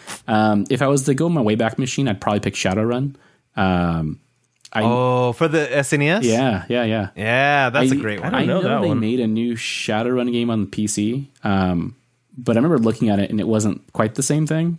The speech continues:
Speaker 1: So, um, that's cool that it was back in, but I kinda just want that old game, you know?
Speaker 3: Hmm. Cool.
Speaker 2: Yeah, that was back in the day when Jack Into the Matrix was a totally, that was, that was a Shadowrun thing. That wasn't the
Speaker 1: <laughs> Yeah.
Speaker 2: Matrix.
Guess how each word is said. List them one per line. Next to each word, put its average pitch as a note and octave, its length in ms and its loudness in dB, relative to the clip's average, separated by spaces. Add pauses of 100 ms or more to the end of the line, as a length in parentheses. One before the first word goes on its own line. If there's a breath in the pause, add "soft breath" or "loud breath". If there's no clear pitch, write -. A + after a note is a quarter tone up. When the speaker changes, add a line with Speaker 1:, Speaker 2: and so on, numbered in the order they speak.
(100)
Speaker 1:
So, F#2+ 360 -2 (520 soft breath)
um, E2 480 0 (180)
that's G3 180 0
cool G#2+ 220 2
that F#2+ 100 2
it E2+ 140 -2
was F#2 100 -6
back F2+ 260 -2
in, F2+ 100 -4
but F2+ 260 -4
I G2+ 120 -4
kinda G2 240 -2
just E2 140 -6
want F2 120 -4
that E2+ 80 -2
old E2+ 160 -2
game, G2 340 -6
you - 100 -4
know? C3 80 -2
Speaker 3:
Hmm. F4 240 0 (1120)
Cool. G#3 140 0
Speaker 2:
Yeah, A#2+ 100 2
that E3 180 2
was G#3 280 0
back C#3+ 460 -2
in D3 60 0
the C#3 60 0
day D3 300 4
when B2+ 260 0
Jack C#3 280 2
Into C#3 180 0
the A#2 80 -4
Matrix A#2+ 640 -2 (200)
was A2 260 -2
a G2+ 40 -6
totally, A#2 760 0 (500)
that C3+ 140 2
was, A#2+ 340 -2
that C3+ 140 2
was A2+ 140 0
a A2+ 40 -2
Shadowrun A2+ 520 0
thing. F#2 180 -4
That A2 140 -2
wasn't A#2 340 0
the A#2 100 0
Speaker 1:
<laughs> - 20 4
Yeah. G#2+ 80 4
Speaker 2:
Matrix. - 560 0